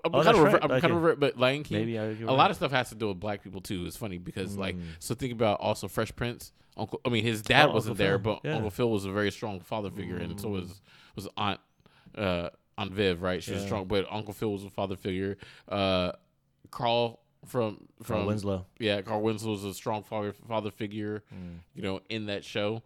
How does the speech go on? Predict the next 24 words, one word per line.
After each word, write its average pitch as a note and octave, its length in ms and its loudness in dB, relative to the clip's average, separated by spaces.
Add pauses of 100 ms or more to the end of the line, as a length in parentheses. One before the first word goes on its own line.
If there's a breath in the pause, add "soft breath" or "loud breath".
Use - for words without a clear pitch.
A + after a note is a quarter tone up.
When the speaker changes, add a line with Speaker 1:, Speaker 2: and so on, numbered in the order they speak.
(120)
Speaker 1:
True. G2 260 -12
Speaker 2:
So F2 140 -6
you A#2+ 60 -2
got D3 220 2
some B2+ 200 -4
of F#2 200 -8
that. A2 440 4
Speaker 1:
Some. G#2+ 320 -10 (400 soft breath)
Speaker 2:
Um, G2+ 560 4 (640)
Bill A#2 160 6
Cosby, A#2+ 600 0
although G#2 380 4
people A2 280 -10
can G#2+ 120 -6
hate G#2+ 180 2
on G#2+ 240 0
the G2+ 80 0
Cosby A2 380 -2
Show, A#2+ 360 -2 (540 soft breath)
Speaker 1:
Yeah. F#2+ 120 -10
Speaker 2:
you G2+ 80 -4
know, G#2 180 2
but G#2+ 200 0
then G2+ 360 0